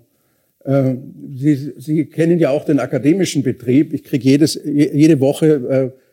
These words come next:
fünf oder sechs solche E-Mails. Ich habe das noch nicht abgeschaltet,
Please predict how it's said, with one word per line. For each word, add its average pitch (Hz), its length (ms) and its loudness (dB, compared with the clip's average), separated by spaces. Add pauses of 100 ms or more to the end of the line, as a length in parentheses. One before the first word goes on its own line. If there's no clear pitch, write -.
(100)
fünf 170 300 -2
oder 147 200 -2
sechs 147 260 -4
solche 147 220 -2
E-Mails. 156 600 2
Ich 151 60 -4
habe 147 120 -6
das - 180 -10
noch 160 80 0
nicht 143 220 0
abgeschaltet, 131 880 -8